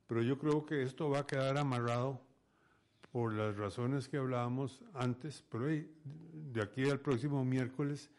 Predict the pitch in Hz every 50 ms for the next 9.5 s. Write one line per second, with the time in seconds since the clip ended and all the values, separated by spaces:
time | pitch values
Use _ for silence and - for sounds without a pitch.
0 | - - - - - _ _ _ _ - 117 110 107 107 113 117 123 135 135 -
1 | - 156 135 117 - 143 131 - - 147 131 131 135 135 131 135 135 143 165 160
2 | 127 98 - - - - - - _ _ _ _ - _ _ _ _ _ 110 104
3 | 98 95 107 113 123 131 135 135 123 110 104 101 101 101 98 92 87 - 110 107
4 | 104 104 107 107 104 101 104 101 95 85 - 107 101 - 104 101 98 - 98 -
5 | - 101 104 107 110 113 113 110 - - 139 110 - - 117 95 90 95 90 -
6 | - 113 117 113 113 110 113 113 113 107 117 117 107 98 95 95 - - - -
7 | - - - _ _ _ _ - 110 104 101 101 101 98 98 95 95 95 98 104
8 | - - 107 104 - - 104 98 101 101 107 113 120 123 135 131 120 123 131 135
9 | 139 131 - 147 139 139 151 170 165